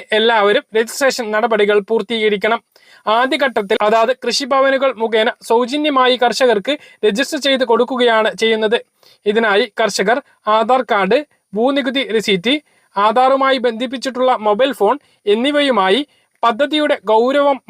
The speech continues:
മനസ്സിലാക്കിക്കൊണ്ട് തന്നെ കൃഷിഭവനുകളിൽ എത്രയും വേഗം ചെന്ന് രജിസ്റ്റർ ചെയ്യേണ്ടതാണ് എന്ന്, അതായത് കൃഷി ഓഫീസർമാർ അറിയിച്ചിട്ടുണ്ട്. കതിർ ആപ്പിനെ പോലെ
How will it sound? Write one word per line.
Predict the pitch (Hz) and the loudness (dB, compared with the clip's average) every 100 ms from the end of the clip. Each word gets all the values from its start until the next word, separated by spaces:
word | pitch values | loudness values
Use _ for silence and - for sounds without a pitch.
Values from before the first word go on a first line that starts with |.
| 208 | -2
മനസ്സിലാക്കിക്കൊണ്ട് | 226 254 269 262 - 247 254 247 214 | 0 0 -2 -2 -2 -2 0 2 2
തന്നെ | 196 277 - _ _ | 2 0 -4 _ _
കൃഷിഭവനുകളിൽ | 220 220 302 277 269 262 262 254 247 220 214 | -4 -2 0 2 2 2 2 0 -2 -6 -4
എത്രയും | 208 285 294 285 254 | -2 0 0 0 2
വേഗം | 247 254 240 | 2 0 0
ചെന്ന് | 208 220 294 - _ | 0 0 -4 -10 _
രജിസ്റ്റർ | 233 233 302 - 262 | -2 -2 -4 -8 -4
ചെയ്യേണ്ടതാണ് | 214 220 269 277 247 220 220 233 202 | -2 0 0 0 0 0 0 -2 0
എന്ന്, | 202 269 - _ - | 0 0 -4 _ -2
അതായത് | 202 214 247 _ | 0 0 -2 _
കൃഷി | 247 - 311 254 226 | -4 -2 -4 0 0
ഓഫീസർമാർ | 240 285 269 233 196 214 - | 0 -2 -2 0 2 0 0
അറിയിച്ചിട്ടുണ്ട്. | 208 214 208 226 202 208 240 _ - | 0 0 0 -2 -2 0 -2 _ -2
കതിർ | 196 240 233 | 2 2 2
ആപ്പിനെ | 220 202 240 220 | -2 0 -2 0
പോലെ | 208 202 | 2 2